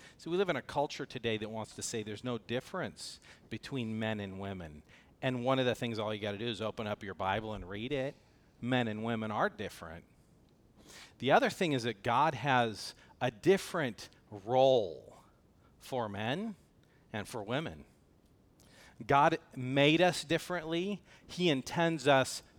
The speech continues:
to function differently. But when we are functioning the way God intends, we complement one another perfectly.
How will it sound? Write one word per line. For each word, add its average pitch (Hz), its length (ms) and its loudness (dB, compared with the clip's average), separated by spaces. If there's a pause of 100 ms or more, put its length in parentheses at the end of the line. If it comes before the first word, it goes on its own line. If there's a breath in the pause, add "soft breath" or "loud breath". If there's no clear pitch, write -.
to 135 120 -2
function 156 640 -2
differently. 170 800 -4 (760 loud breath)
But 139 220 4
when 160 440 4
we 202 160 6
are 139 140 8
functioning 165 640 -2
the 147 80 0
way 127 180 2
God 123 380 4
intends, 139 800 -4 (240 loud breath)
we 165 80 0
complement 160 840 0
one 123 240 -4
another 107 460 -4 (260 loud breath)
perfectly. - 960 -6